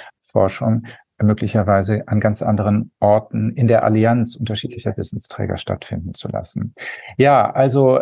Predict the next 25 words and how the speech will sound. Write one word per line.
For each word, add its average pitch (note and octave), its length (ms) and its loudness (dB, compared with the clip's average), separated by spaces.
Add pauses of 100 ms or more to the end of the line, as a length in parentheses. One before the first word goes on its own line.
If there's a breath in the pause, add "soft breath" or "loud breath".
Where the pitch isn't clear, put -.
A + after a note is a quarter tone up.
neben, A#2+ 920 0
äh, A2+ 360 0
sowas A2+ 260 -2
wie B2 60 -2
Citizen G2 440 -2
Science E2+ 520 -2
gibt - 200 -2
es, - 360 -8
äh, A#2+ 100 -10
zum A#2+ 160 -2
Beispiel G2+ 540 2
die G#2+ 140 0
Reallaborforschung, F#2 1300 0
die G2 80 0
in F#2+ 80 0
den F#2 100 0
letzten F#2 340 0
Jahren F2+ 360 2
sehr E2+ 140 -2
stark E2+ 340 0
geworden F2 480 -2
ist, - 400 -8
bei F#2+ 120 2
der G2 220 2
es - 380 -8